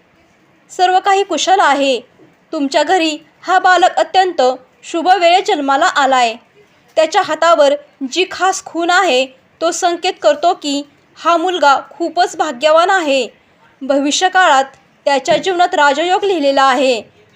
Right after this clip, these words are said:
एक दिवस हा बालक मोठा होऊन या नगराचा राजा बनेल." साधूंच्या या शब्दांनी सोमेश अचंबित झाला. त्याने विचारले, "महाराज, हे कसे शक्य आहे? एक गरीब शेतकऱ्याचा मुलगा राजा कसा बनू शकतो?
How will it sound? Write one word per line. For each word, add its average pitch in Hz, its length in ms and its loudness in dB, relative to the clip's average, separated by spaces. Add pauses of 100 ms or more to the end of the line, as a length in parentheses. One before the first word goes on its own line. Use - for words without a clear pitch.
एक 277 260 0
दिवस 381 300 0
हा 311 160 0
बालक 302 520 0
मोठा 285 320 0
होऊन 330 380 0 (340)
या 330 140 2
नगराचा 311 520 0
राजा 349 320 2
बनेल." 269 360 0 (920)
साधूंच्या 330 760 0
या 320 140 2
शब्दांनी 294 640 -2 (240)
सोमेश 330 460 0 (100)
अचंबित 320 540 0
झाला. 240 340 0 (240)
त्याने 277 220 -4
विचारले, 285 520 -2 (220)
"महाराज, 269 460 0 (340)
हे 359 80 -4
कसे 359 280 -2
शक्य - 320 -4
आहे? 262 380 2 (500)
एक 285 240 0
गरीब 349 220 0
शेतकऱ्याचा 330 600 -2
मुलगा 294 380 0 (320)
राजा 262 320 0
कसा 330 300 -2
बनू 349 220 -4
शकतो? 240 560 -6